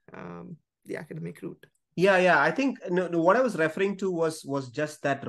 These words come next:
Speaker 2: route to professorship, like, the application process was just
Speaker 1: The tenureship, yeah.
Speaker 2: um,
Speaker 1: Mm.
Speaker 2: uh, yeah, tenureship and also, uh,
Speaker 1: Yeah.
Speaker 2: the, the kind of documents that you have to submit, or, or maybe that's just how it works, you know? Maybe, um, uh, they do require that level of detailing to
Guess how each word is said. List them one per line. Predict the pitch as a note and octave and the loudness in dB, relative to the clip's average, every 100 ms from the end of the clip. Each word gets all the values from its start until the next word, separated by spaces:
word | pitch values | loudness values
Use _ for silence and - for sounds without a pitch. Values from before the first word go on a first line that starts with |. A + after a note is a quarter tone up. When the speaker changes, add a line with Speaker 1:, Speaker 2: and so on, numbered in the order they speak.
| A#2 | -8
Speaker 2:
route | A2 A2+ D3+ - - | -4 -2 -4 -8 -10
to | F3 | -8
professorship, | F3 E3+ E3+ D#3+ F3+ - F#3 | -4 -4 -2 -2 -4 -4 -2
like, | D#3 B2+ B2+ | 0 -2 -4
the | B2+ C3 | -2 0
application | B2+ D3+ D#3 D3 D3+ C3+ | 0 -2 -2 -2 -2 -6
process | - A#2 A#2 C3+ B2+ | -4 -4 -2 -6 -6
was | B2 A#2 G#2+ | -4 -4 -2
just | B2 G#3 | -2 0
Speaker 1:
The | G#3 | -2
tenureship, | F#3 F#3 F3+ F#3+ - | 0 0 -2 -6 -4
yeah. | F3+ F#3 | -2 2
Speaker 2:
um, | C3+ C3+ C3 B2+ | 4 6 6 6
Speaker 1:
Mm. | A#2+ D#3 | 2 0
Speaker 2:
uh, | C#3+ C3+ | -2 0
yeah, | D#3 D3 | 2 2
tenureship | D3+ D3+ F3 F3 G3 F3 | 2 2 0 0 -2 0
and | D3 | 0
also, | C#3 C#3+ E3 D#3 D3 C3+ - | 0 0 0 0 -2 -6 -6
uh, | A#2+ A#2+ A#2+ A#2 - - | -4 -4 -8 -12 -14 -12
Speaker 1:
Yeah. | B2+ | -10
Speaker 2:
the, | C3+ | -8
the | C3 C#3+ | -6 0
kind | D3+ E3+ | 2 2
of | F3+ | 2
documents | C#3 B2+ E3 D#3+ | 0 0 0 0
that | D#3 | -2
you | C#3+ | -2
have | C#3+ C3 | -4 -4
to | B2+ | -8
submit, | C3+ B2+ D3+ | -4 0 2
or, | G3+ | 2
or | F3 G3+ | 2 2
maybe | A3+ C#4+ | 2 0
that's | A#3 G3+ F#3+ - | 2 0 0 -6
just | G3 F#3+ - | -6 -6 -4
how | D3+ | -2
it | D#3+ C3+ | -2 -6
works, | B2 C3 - | -6 -6 -6
you | B2+ | -6
know? | A#2+ B2+ B2+ - G#3 | -2 -4 -6 -20 -10
Maybe, | D3 D3+ D#3+ D#3+ | -4 0 4 4
um, | - C3+ C3 B2+ - - | 4 4 4 0 -4 -10
uh, | C3 B2 G#2+ | -6 -6 -2
they | C#3+ | -2
do | C3+ D#3+ D#3 | 0 0 0
require | C3+ C3+ C3+ C3 B2 | -2 -2 0 2 0
that | A#2 A#2+ B2 | -4 -6 -6
level | B2 A#2+ | -6 -4
of | B2 A#2+ | -6 -8
detailing | A#2+ B2 C3+ A#2+ A#2 A2 | -10 -6 -4 -2 -4 -6
to | B2 A2+ A2 | -8 -6 -8